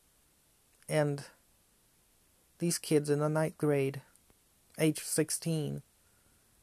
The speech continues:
or fifteen, understood that this sort of behavior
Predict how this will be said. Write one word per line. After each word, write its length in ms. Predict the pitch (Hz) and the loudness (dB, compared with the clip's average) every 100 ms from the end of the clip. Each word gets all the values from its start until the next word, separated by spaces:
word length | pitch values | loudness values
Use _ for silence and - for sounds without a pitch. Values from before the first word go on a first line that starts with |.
| _ _ _ _ _ _ - | _ _ _ _ _ _ -12
or 180 | - 131 | -6 -4
fifteen, 800 | - 151 - - 160 131 135 - _ _ _ _ _ - | -2 -4 -4 -2 -2 -2 -6 -10 _ _ _ _ _ 0
understood 680 | 180 156 - - 147 143 - _ _ _ _ _ _ _ _ _ _ _ _ _ _ - | 2 2 -2 -4 -4 -4 -10 _ _ _ _ _ _ _ _ _ _ _ _ _ _ -2
that 160 | 147 | 2
this 140 | 160 - | 2 2
sort 320 | - 151 147 | 2 0 -2
of 120 | - | -8
behavior 760 | 147 139 151 147 131 131 131 | -8 -4 -4 -4 -4 -4 -6